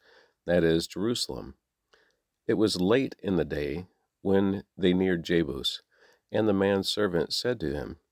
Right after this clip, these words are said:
"Let's stop at this Jezu-, Jezubite, or Jebusite town and spend the night there."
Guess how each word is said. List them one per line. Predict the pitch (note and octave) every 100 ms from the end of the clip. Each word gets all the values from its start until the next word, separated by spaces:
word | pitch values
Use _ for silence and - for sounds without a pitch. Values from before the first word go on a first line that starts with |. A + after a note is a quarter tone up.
| _ _ _ -
"Let's | G3+ -
stop | - F#2 C2 - - - -
at | F#2+ F2 - - - _ _
this | F#2+ F#2
Jezu-, | - G#2+ G2+ F2 D#2+ - -
Jezubite, | - G2 G2 D2+ D#2+ D2+ - - _ _ _
or | E2+
Jebusite | C#2+ F2 A2 D#2+ - C#2+ C#2
town | - C2+ C2+ E2+ _ - _ _
and | - F#2
spend | - G#2+ G#2+
the | F#2
night | E2+ F#2+
there." | - - -